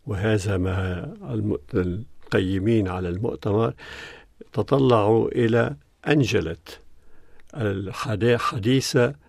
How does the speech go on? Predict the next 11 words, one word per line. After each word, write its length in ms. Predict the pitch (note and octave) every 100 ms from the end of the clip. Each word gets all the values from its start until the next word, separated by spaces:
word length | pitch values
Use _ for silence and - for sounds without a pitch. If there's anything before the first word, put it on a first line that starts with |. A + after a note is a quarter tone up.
| _ -
تجاه 380 | A#2+ F#2 B2+ G#2+
الإربان 580 | - G#2 E2 G#2+ G#2+ G#2
وتجاه 480 | G2 - - G#2+ G2+
فر-، 540 | A2+ G#2 A2+ A2+ A2
سر 260 | - A#2+ F#2
الإفخارستية، 920 | - - F#2+ G2+ - A2 F#2 F2 - - - - - -
وقد 320 | F#2 - A#2
طلبوا 800 | - D#3+ B2 G2 G2+ A2+ A2+ A2+
أن 100 | G2
يكون 360 | F#2+ A2+ G#2+
هناك 720 | G2+ F#2+ G2+ G#2 - F#2+ G#2